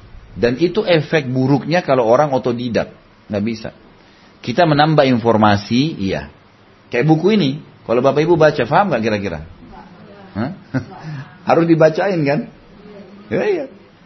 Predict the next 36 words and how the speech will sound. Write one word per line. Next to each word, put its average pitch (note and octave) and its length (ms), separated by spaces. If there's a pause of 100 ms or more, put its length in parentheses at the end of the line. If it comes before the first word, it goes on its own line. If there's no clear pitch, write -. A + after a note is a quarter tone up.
(400)
Dan G#2+ 200
itu F3+ 160
juga G3 240
yang E3+ 120
kami E3 180
lakukan D#3+ 380
dulu. F#3 200
Kami B2+ 200
belajar C3 420
dari A#2+ 220
para A3 200
ulama, A#2+ 560
pegang A#2 380
kitabnya, A2+ 480
ba-, A#2 220
belajar. G#2 360
Sampai D#4 320
sekarang A3 280
di D#3 40
Masjid C3+ 220
Nabawi, A#2+ 420
di A#2 80
Masjid A2 160
Haram A2+ 240
Mekah A#2 240
itu, B2 120 (320)
sampai E3 340
sekarang F#3+ 240
turun-temurun E3+ 580
kita E3+ 220
pakai D3+ 160
begitu D3+ 240
dalam A#2+ 220
Islam. G2 420 (680)
Gurunya A#2 400
datang, B2+ 680